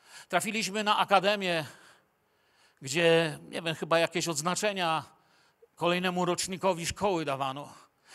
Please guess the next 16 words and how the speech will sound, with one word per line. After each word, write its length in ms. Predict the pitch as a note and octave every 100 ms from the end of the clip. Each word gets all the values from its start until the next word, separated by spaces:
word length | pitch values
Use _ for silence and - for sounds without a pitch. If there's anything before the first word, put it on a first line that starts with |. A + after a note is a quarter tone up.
| - -
I 80 | F3
kiedy 200 | G#3 G#3+
całe 280 | C4 D4
wojsko 360 | A3+ B3+ - A3
stanęło, 640 | - G3 G3+ G#3+ D#3+ C#3+ - - _ _ _ _ _ _ _ _ _
wszyscy 360 | - G#3+ - G3
wyciągli 440 | F#3+ G#3 F#3 F#3
chusty, 360 | E3+ G3 - D#3
nakryli 420 | D#3 D#3+ D#3+ D#3
głowy, 440 | C#3+ F3 C3+ C3 A#2+ _ _ _ _ _ - -
otwarli 440 | C3+ F3+ F3 E3+
słowo 380 | D#3+ F3 F#3 C#3+
i 80 | C#3+
zaczęli 340 | D3 - D#3+
chórem 360 | D#3 E3 D#3+ D#3
śpiewać, 640 | - D#3+ D#3+ B2+ B2+ -